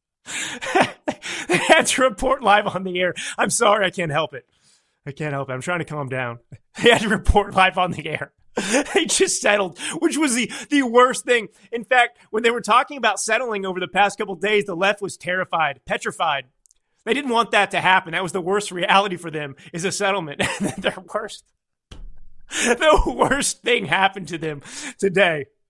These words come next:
And so all I see are F-bombs from the left. "W T F, Dominion, what are you thinking? How could you give up?" And that's what happened. Dominion did, did give up, and the left lost their narrative. They lost this battle. They th-, thought we're gonna turn into this final battle to just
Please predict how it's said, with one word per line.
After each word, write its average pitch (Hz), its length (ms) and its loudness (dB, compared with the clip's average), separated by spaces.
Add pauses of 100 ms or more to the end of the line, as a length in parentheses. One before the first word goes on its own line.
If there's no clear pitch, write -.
(760)
And 220 160 2
so 208 340 2 (100)
all 220 160 8
I 226 100 4
see 214 240 -6
are 180 140 -8
F-bombs 196 560 -2
from 190 80 -10
the 165 100 -8
left. 170 320 -4
"W 240 320 0
T 233 240 -2
F, 269 160 0
Dominion, 208 400 -6
what 247 140 -4
are 262 40 -8
you 247 120 -8
thinking? 254 380 -6
How 180 180 2
could 262 160 -12
you 247 80 -10
give 240 200 -2
up?" 233 140 0
And 202 100 -10
that's 233 160 -4
what 226 120 -6
happened. 202 320 -2
Dominion 190 420 -8
did, 160 220 -10 (100)
did 185 180 -4
give 147 200 -8
up, 131 240 -8 (360)
and 175 140 -6
the 170 60 -2
left 190 280 4
lost 151 480 0 (200)
their 170 160 -4
narrative. 147 480 -4
They 151 100 -4
lost 165 460 0 (180)
this 151 320 -8 (100)
battle. 160 440 2
They 139 100 -8
th-, 139 200 -10
thought 160 200 -2
we're 170 60 -12
gonna 147 160 -10
turn 156 180 -4
into 151 180 -8
this 139 200 -6
final 160 320 2
battle 151 320 4
to - 120 -14
just 131 240 -16